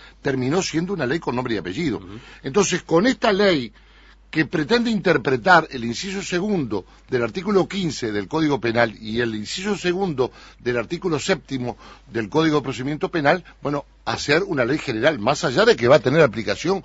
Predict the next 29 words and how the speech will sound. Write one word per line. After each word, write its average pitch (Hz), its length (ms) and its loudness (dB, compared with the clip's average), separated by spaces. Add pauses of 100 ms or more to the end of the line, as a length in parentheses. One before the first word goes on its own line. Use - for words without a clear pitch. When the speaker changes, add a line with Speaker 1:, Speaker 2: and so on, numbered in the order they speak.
(240)
Speaker 1:
concreta 143 540 0
al 120 100 2
caso 113 280 -4
de 95 60 -6
los 90 80 -10
peiranos. 151 480 -4 (120)
Speaker 2:
Otra 131 500 2
Speaker 1:
Esto 180 380 4
me 135 220 0
parece 160 440 2
que, 113 280 -4
que, 101 240 -6
que 110 180 -4
es, 131 240 -4
eh, 98 280 -4 (360)
eh, 101 420 -4
hay 139 160 2
que 139 120 -2
aceptarlo, 131 640 2 (240)
pero 120 260 0
tiene 226 320 0
su 165 140 -6
carácter 160 380 -2
general 147 360 -4
porque 156 220 -6
se - 140 -6
va 143 80 2
a 160 40 4
aplicar 135 400 -2